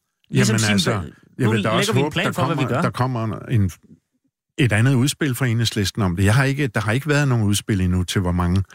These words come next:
Speaker 1: Nej.
Speaker 2: penge Enhedslisten synes, der skal til i finansloven, vel? Men det er da helt afgørende, at man får skat til at fungere, for overhovedet at få penge i kassen,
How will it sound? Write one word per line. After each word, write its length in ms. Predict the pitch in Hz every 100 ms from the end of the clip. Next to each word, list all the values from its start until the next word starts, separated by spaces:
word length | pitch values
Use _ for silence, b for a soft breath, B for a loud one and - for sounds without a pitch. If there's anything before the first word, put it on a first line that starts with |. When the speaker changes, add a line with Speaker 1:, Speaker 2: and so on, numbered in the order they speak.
| B
Speaker 1:
Nej. 200 | 160 139
Speaker 2:
penge 200 | 113 104 104
Enhedslisten 560 | 113 120 101 85 -
synes, 280 | 95 98 92
der 100 | 92
skal 240 | 85 -
til 360 | 87 104 92 139
i 40 |
finansloven, 640 | 110 95 80 73 - 85 78
vel? 160 | 95 123 B B B -
Men 160 | 101
det 200 | 87 113
er 140 | 101 123
da 140 | 147 - B B
helt 260 | 139 151 - -
afgørende, 680 | 107 165 160 139 98 104 -
at 160 | 107 104
man 180 | 107 98
får 140 | 107
skat 300 | 98 - 120
til 140 | - 139
at 120 | 95
fungere, 460 | 113 98 131 104 120 b b b
for 100 | -
overhovedet 560 | 127 104 98 85 135 180
at 80 | 104
få 120 | -
penge 340 | 85 113 127
i 40 | 143
kassen, 420 | - 113 123 143